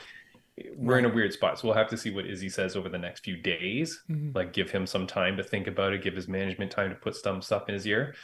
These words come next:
Speaker 2: Yep.
Speaker 1: Because really, wh-, what's he gonna do? We've seen him fight higher weight competition, did not go well. He gets weight bullied.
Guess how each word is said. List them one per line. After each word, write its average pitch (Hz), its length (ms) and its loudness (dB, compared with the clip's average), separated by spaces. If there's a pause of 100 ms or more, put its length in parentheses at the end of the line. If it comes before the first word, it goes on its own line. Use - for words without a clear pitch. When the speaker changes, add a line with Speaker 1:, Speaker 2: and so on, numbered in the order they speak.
(120)
Speaker 2:
Yep. 147 140 2
Speaker 1:
Because 135 160 8
really, 120 260 8
wh-, 101 460 0
what's 110 200 4
he 107 60 2
gonna 92 180 2
do? 92 120 -2
We've 95 200 0
seen 117 200 8
him 104 160 4
fight 101 300 2
higher 95 500 2
weight 98 340 -2 (180)
competition, 147 600 2
did 98 140 4
not 87 240 2
go 87 140 0
well. 135 400 6
He 98 80 -2
gets 90 240 -4
weight 117 240 2
bullied. 120 400 4